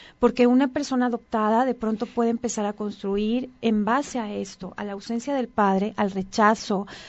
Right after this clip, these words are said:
al odio que tiene y la desconfianza de la primera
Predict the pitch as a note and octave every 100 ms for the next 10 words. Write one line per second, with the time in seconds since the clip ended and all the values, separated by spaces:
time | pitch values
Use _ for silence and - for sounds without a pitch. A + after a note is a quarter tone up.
0 | - G3+ G3+ G3+ G#3 A#3 D#4+ F4+ A#3+ G#3
1 | G#3+ G#3+ G#3 G#3 A#3+ C4 A#3+ G#3+ G#3 G#3
2 | - G#3 G3+ A#3 A3 A3 C4+ C4 G#3+ -
3 | G#3+ G#3+ A3 A#3 A#3 A#3+ C4